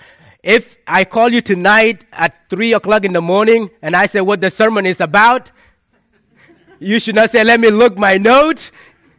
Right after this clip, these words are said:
You should say, "All right, Jesus is my indestructible hope when I look to past, present, and future events."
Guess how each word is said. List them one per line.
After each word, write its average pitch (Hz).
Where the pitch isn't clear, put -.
You 190
should 214
say, 220
"All 220
right, 269
Jesus 277
is 320
my 233
indestructible 175
hope 135
when 135
I 139
look 143
to 127
past, 127
present, 117
and 107
future 98
events." 98